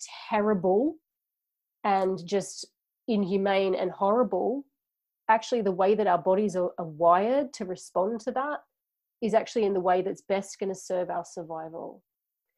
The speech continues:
So what, what I typically find, um, you know, just through my own research and,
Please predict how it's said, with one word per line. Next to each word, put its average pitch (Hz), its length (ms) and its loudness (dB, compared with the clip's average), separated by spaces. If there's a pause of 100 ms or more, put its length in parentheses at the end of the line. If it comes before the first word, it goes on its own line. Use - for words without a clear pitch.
(400)
So 240 120 4
what, 226 400 6
what 226 320 2
I 262 100 6
typically 254 500 -4
find, 214 800 0 (180)
um, 180 760 0
you 214 80 0
know, 190 80 4
just 185 200 -4
through 214 140 -2
my 185 200 2
own 185 120 2
research 185 560 -4
and, 175 320 -2